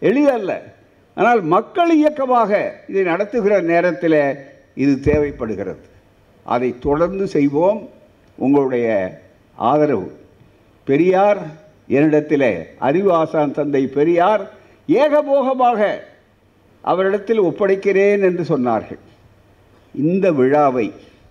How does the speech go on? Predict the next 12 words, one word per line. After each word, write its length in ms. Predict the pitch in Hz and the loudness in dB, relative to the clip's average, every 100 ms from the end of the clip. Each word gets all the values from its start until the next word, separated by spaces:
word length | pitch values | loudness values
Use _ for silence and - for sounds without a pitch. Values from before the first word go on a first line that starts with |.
| _ _ _ _ - | _ _ _ _ -4
இந்த 120 | 120 | -2
அறுபது 380 | 143 202 214 196 | 2 0 2 0
ஆண்டு 580 | 185 180 165 143 107 - | -2 -2 -2 -2 -4 -4
விழாவை 540 | 135 151 143 120 107 - - _ _ _ _ _ _ _ | 0 2 2 -2 -6 -10 -20 _ _ _ _ _ _ _
தவணை, 440 | - 143 180 180 170 | -2 0 0 0 0
ஒரு 260 | 147 156 | 0 -2
தவணை 340 | 147 151 160 151 | 0 0 2 0
கொடுத்திருக்கிறீர்கள். 880 | 139 110 120 101 101 95 73 - - - - _ _ _ | -2 -4 -8 -8 -10 -10 -10 -16 -18 -20 -20 _ _ _
நீங்கள் 420 | - 139 156 147 135 | -2 2 2 0 -2
சந்தாவை 640 | 135 139 190 202 190 185 | -4 -2 0 0 2 0
தவணையாக 640 | - 139 160 160 156 156 156 | 0 0 2 2 2 0 -2
கொடுத்தாலும் 840 | 151 123 - 117 107 101 98 | -4 -6 0 0 0 -2 -4